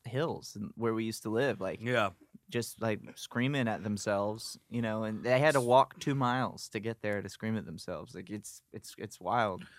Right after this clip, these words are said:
Speaker 2: And I think that that's too, like, uh, I was talking to DeRosa about this last night, and he goes,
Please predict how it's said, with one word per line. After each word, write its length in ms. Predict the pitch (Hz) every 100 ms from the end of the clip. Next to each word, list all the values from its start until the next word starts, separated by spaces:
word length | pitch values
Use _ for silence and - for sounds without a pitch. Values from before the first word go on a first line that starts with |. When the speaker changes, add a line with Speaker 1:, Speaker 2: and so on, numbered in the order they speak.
| - -
Speaker 2:
And 120 | 151
I 60 | 165
think 180 | 202 208
that 100 | 170
that's 240 | 165 147
too, 260 | - 220 269
like, 340 | 139 104 95
uh, 360 | 107 101 95 92 - _ _ _ _ _ _ _ -
I 80 | 170
was 140 | 185
talking 220 | 247 277
to 180 | 156 120
DeRosa 380 | 107 156 180 113
about 260 | 87 87
this 180 | 87 87
last 260 | 98 85 -
night, 120 | 90
and 80 | 90
he 60 |
goes, 240 | 95 101